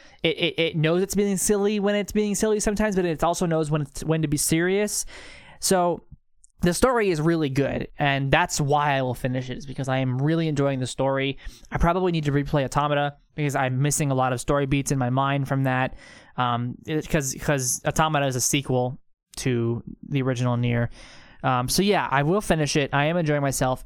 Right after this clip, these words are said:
I think the game deserves its sixes and sevens, honestly. Even the remaster version, I think, is overscored.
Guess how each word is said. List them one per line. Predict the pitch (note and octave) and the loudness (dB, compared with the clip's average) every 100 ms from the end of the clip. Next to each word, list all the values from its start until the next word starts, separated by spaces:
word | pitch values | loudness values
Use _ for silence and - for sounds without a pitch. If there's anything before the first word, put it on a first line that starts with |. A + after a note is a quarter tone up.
| - | 0
I | D3+ | 0
think | D3 - F#3+ - | 0 0 0 2
the | D3 | -2
game | C#3+ C#3 C3+ | 2 0 2
deserves | B2 C3+ B2 A#2+ | -2 0 -2 -2
its | C3 - | -4 -2
sixes | - C#3 - B2+ A#2+ | -2 -2 -2 -6 -4
and | B2 | -4
sevens, | B2+ B2 B2+ B2+ | -2 0 0 0
honestly. | B2 B2 B2 - B2+ | 0 -2 -2 -2 -2
Even | D3 D#3 | 0 0
the | C3 | 0
remaster | B2 A#2 A#2 A#2 C3 | 0 0 0 -2 -2
version, | B2 A#2+ B2 | -2 -2 -2
I | A#2 | -2
think, | C3+ B2 | -2 -2
is | A#2 | -2
overscored. | A#2+ A#2+ - C3 B2+ B2+ | -2 -4 -4 -2 0 -2